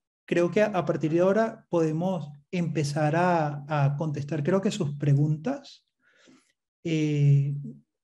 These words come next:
ahí no sé cómo, cómo lo hacemos, Dani.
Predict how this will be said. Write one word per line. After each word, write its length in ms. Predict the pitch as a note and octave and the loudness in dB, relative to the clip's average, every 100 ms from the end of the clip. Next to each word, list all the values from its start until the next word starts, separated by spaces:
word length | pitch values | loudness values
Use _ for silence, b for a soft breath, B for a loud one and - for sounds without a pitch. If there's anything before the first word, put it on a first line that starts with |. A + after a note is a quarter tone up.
| _ - | _ -10
ahí 280 | D#3+ E3 | -4 -2
no 160 | E3 F3 | -2 -2
sé 240 | F3 G3 | -2 -4
cómo, 680 | G3 G3 G3 F#3+ F3+ F3 - _ | 0 2 2 2 0 -4 -10 _
cómo 500 | - D#3+ D#3+ F3 F#3 | -8 -4 -2 2 2
lo 160 | F3 E3 | 2 0
hacemos, 380 | C#3+ D#3 F#3+ G3 | -2 -2 0 0
Dani. 340 | G3+ B3 C#4 | 4 4 2